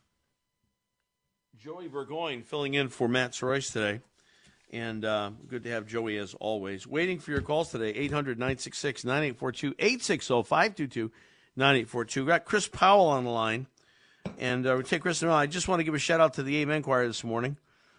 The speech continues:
Down a little bit. Numbers down a little bit. Kevin S, Angelo A, Lonnie Mo, Carol J, Donna R, Todd P, Simon L,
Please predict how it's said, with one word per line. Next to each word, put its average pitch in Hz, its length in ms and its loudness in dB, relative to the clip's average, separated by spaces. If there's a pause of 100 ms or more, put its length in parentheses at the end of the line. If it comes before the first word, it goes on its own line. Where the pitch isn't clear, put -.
(200)
Down 185 240 8
a 180 40 6
little 175 200 10
bit. 147 240 4
Numbers 165 300 4
down 156 200 6
a - 20 4
little 143 160 4
bit. 123 180 0
Kevin 175 260 6
S, 165 480 6
Angelo 156 540 2
A, 143 380 0 (840)
Lonnie 165 360 4
Mo, 156 480 6 (300)
Carol 170 280 6
J, 147 360 2
Donna 156 280 4
R, 151 320 6
Todd 170 380 4
P, 151 280 -2
Simon 185 500 2
L, 139 400 2